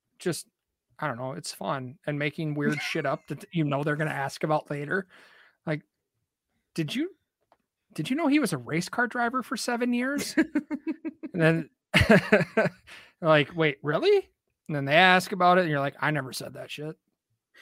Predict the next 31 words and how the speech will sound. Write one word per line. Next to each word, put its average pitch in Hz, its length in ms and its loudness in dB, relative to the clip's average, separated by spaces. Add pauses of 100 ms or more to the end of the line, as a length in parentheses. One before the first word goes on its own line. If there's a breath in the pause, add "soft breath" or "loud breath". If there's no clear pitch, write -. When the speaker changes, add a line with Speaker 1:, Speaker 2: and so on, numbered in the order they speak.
(440 loud breath)
Speaker 1:
Just - 180 -2
Speaker 2:
<laughs> - 20 -4
Speaker 1:
start 269 300 6
fires 170 500 2
everywhere. 131 680 -8
That's 185 280 2
the - 140 -4
Speaker 2:
Right. 123 180 2
Speaker 1:
beau-, 175 180 0 (380 soft breath)
the 165 60 -2
beauty 220 340 2
of 220 100 2
those 180 220 2
awkward 160 380 2
conversations, 165 760 -4 (300 soft breath)
especially 175 400 -2
with 196 120 0
people 170 300 -2
you're 151 160 0
never 143 240 -4
gonna 135 160 -10
meet 123 200 -16
again, 123 280 -18 (160)
is 143 180 -8
you 156 80 -8
can 165 100 -6
just 151 140 -4
Speaker 2:
Right. 135 140 -2
Speaker 1:
start 143 220 4
a 202 40 4
fire 165 500 2